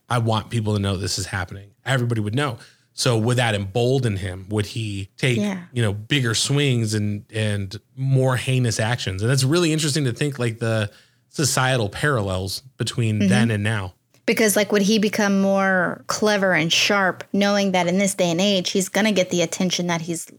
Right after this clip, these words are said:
Speaker 2: looking for? So would that make him, like, a, I guess, quote, smarter killer, like, not leaving evidence, that kind of thing, really protecting the crime scene? Or would it be that he's so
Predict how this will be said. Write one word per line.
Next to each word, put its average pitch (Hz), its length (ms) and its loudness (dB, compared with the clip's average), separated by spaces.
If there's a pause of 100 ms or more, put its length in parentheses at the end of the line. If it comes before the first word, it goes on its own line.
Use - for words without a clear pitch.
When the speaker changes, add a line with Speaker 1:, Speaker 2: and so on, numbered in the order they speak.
(160)
Speaker 2:
looking 175 400 -2
for? 156 640 0
So 190 280 2
would 180 120 2
that 165 160 2
make 175 240 0
him, 180 260 0
like, 151 300 -2 (140)
a, 147 640 0
I 151 80 0
guess, 156 220 0
quote, - 320 -2
smarter 185 760 2
killer, 202 380 2
like, 160 260 -2 (140)
not 170 260 2
leaving 175 280 0
evidence, 175 460 0
that 165 200 0
kind 175 140 2
of 165 80 -4
thing, 170 240 0
really 165 180 2
protecting 170 540 0
the 160 80 -2
crime 170 340 0
scene? 190 400 0
Or 180 180 2
would 175 160 2
it 123 160 0
be 175 460 2 (240)
that 180 120 4
he's 190 220 2
so 180 760 2